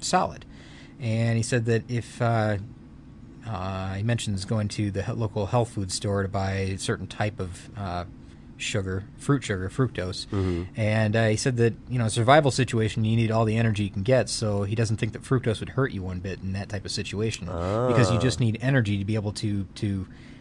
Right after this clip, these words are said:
Speaker 1: maintain whatever you're doing until someone can come rescue you or you can get out of the situation.
Speaker 2: That's a really good point.
Speaker 1: So he,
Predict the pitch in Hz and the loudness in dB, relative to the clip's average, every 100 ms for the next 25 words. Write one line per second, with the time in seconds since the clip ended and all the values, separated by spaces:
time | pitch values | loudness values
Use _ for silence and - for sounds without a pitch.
0 | - 113 113 104 120 117 110 107 98 92 | -6 -2 0 0 2 2 4 2 0 2
1 | 123 110 95 98 104 110 101 - 95 92 | 4 4 2 -2 -2 0 -2 -4 -4 -2
2 | 107 - 107 101 104 104 101 98 98 104 | -2 0 -2 -2 -2 -4 -4 -4 -2 0
3 | 110 87 - 80 117 - 131 120 104 101 | 0 -2 -6 2 2 4 4 6 6 4
4 | 92 110 101 - - - 117 110 107 143 | 0 2 2 0 -8 -2 2 2 2 2